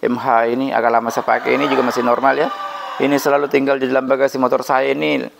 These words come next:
lama banget ya, ini sepuluh ribu M H ini. Kemudian saya pindah ke ini robot dua puluh ribu M H, ini juga aman untuk disimpan di bagasi ya. Tapi ini juga aman,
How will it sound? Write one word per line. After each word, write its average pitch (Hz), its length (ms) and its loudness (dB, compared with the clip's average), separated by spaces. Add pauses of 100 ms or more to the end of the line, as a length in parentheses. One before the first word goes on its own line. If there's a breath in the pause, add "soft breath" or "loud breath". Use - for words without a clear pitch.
(540 loud breath)
lama 117 280 2
banget 123 320 -2
ya, 135 160 4
ini 120 80 -2
sepuluh 117 280 -2
ribu 117 200 2
M 113 120 -2
H 113 320 0
ini. 135 200 -8 (1120 soft breath)
Kemudian 127 340 0
saya 131 200 2 (640)
pindah 156 320 2
ke 139 340 4 (1040 loud breath)
ini 139 220 0
robot 131 400 2 (400)
dua 139 160 4
puluh 139 180 2
ribu 139 220 2
M 131 160 2
H, 135 320 2
ini 147 160 0
juga 120 240 2
aman 127 320 0
untuk 123 320 -2 (320 loud breath)
disimpan 123 400 -2
di 117 80 -4
bagasi 120 480 2
ya. 156 80 0 (320 loud breath)
Tapi 160 400 2 (960)
ini 135 180 -2
juga 135 320 2
aman, 156 320 -2